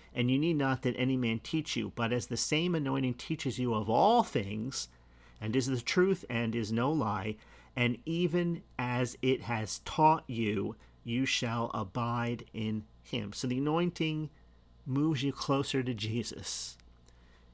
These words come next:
It moves you to a closer reliance on him. It makes you look at him, not a man,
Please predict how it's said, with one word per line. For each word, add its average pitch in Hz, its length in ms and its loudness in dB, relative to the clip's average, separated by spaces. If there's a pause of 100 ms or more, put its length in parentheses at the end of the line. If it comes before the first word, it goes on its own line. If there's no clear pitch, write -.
It 143 220 4
moves 160 340 2
you 151 120 0
to 127 180 -2
a 120 40 -2
closer 135 520 -2
reliance 120 720 -2
on 117 160 -2
him. 120 180 -2
It 123 100 -4
makes 147 320 -2
you 131 140 0
look 135 300 2
at 131 100 2
him, 113 220 0
not 117 180 6
a 147 60 2
man, 117 480 0